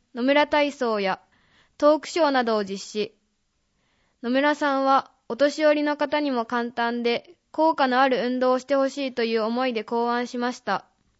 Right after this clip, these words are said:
この体操を毎日続けてもらい、健康維持に努めてくれたら嬉しいですと話してくれました。講演をする野村さんの写真と、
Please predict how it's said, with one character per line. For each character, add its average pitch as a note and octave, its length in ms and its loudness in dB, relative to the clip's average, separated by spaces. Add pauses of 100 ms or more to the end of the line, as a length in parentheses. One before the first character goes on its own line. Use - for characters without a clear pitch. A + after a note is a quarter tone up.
(840)
こ C4+ 80 -4
の C#4+ 140 0
体 D4 240 0
操 C4+ 340 4
を - 180 0 (200)
毎 D#4+ 180 2
日 D4 220 -2
続 A#3 240 -8
け A#3+ 120 0
て B3 120 -2
も A#3 140 0
ら A#3 120 2
い、 A#3+ 160 -4 (460)
健 C#4+ 220 -2
康 C#4+ 180 -2
維 D4+ 140 6
持 C4+ 100 -2
に A#3 120 0
努 C#4+ 220 -6
め C#4+ 100 0
て C4 140 -2
く A#3+ 80 -4
れ A#3 140 -2
た B3+ 100 4
ら A#3+ 140 4
嬉 A#3+ 200 2
し C4 200 -6
い - 20 -6
で A3+ 140 0
す - 120 -10
と G#3 320 -4 (120)
話 C4 300 -4
し - 20 -14
て C4 140 -6
く A#3 100 -4
れ A3 100 -2
ま A3 140 -4
し - 100 -12
た。 G3 220 -4 (1600)
講 C#4+ 300 4
演 D4 240 0
を D4 80 0
す C#4 160 -6
る C4+ 240 0
野 A#3+ 100 -8
村 C4+ 240 2
さ C#4 140 0
ん C#4 60 0
の C4 100 -2
写 C4 100 -6
真 B3+ 280 -6
と、 B3 280 -4